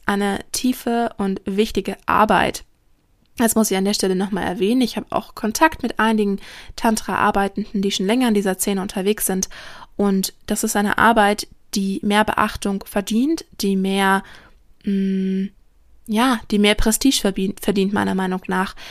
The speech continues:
weil es eben nicht nur darum geht, die Arbeit zu leisten, die Gesellschaft vertan hat zu tun für Jahre und Jahrzehnte. Denn es geht oft auch um emotionale Arbeit. Es geht oft auch darum, dass jemand gar nicht weiß,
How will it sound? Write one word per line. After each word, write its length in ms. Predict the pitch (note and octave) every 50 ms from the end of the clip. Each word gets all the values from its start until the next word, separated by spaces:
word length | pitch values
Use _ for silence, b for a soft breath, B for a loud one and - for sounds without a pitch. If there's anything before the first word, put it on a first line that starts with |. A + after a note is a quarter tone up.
| B B B
weil 160 | B A3 G#3+
es 180 | G#3 G#3 - -
eben 280 | - A3 G3+ G#3 G#3 G#3+
nicht 260 | A#3 A#3+ - - -
nur 120 | A3+ A3
darum 340 | G3+ G#3 G3+ G3 G3+ G3+ G3
geht, 420 | F#3+ G3+ G3+ A3 A#3 A#3 - -
die 120 | - G3+ -
Arbeit 300 | - - G3+ G3 - -
zu 140 | - - G#3
leisten, 640 | G3 G3 G3 A3 A#3+ B3 - - - - G3 F#3+ A3 B B B B B B B B -
die 260 | G3 F#3+ - - -
Gesellschaft 760 | - G#3+ F#3+ G#3 G3+ A#3 C#4 D4 - - G#3+ G3+ G#3 - - - -
vertan 520 | - G#3 - - - B3+ C4 C4+ B3+ A#3+
hat 160 | A3+ G3+ -
zu 140 | - - -
tun 420 | - - - C#4 B3 G3 F3 G3
für 160 | - - - G#3
Jahre 320 | G#3 A#3 A#3 A#3 A3 G3
und 160 | - G3+ -
Jahrzehnte. 680 | - G3+ - - - B3+ B3+ A#3+ A3 - G3 F3+ F#3+ G#3+ B B B B B B B B B B _ -
Denn 160 | A3 A3+ G#3+
es 200 | - - A3+ -
geht 200 | - A#3+ A#3 -
oft 260 | - - A#3+ - - -
auch 140 | G#3+ - -
um 140 | - G#3 G#3+
emotionale 580 | - A3 G#3 G#3 - - G#3 G#3 G#3+ G#3+ G3+ -
Arbeit. 380 | - F#3 F#3+ - - G3+ - -
Es 120 | - -
geht 180 | - A3 - -
oft 240 | - - - - -
auch 100 | G#3 -
darum, 460 | - G3+ G#3 A3 G#3+ G#3+ G3 F#3+ F#3+
dass 180 | G3 G3 - -
jemand 280 | G#3 G3 G3 G3 -
gar 140 | - F#3+ F#3+
nicht 220 | G3 G3+ - -
weiß, 380 | G#3 A3 B3 A#3+ G#3 G#3 - -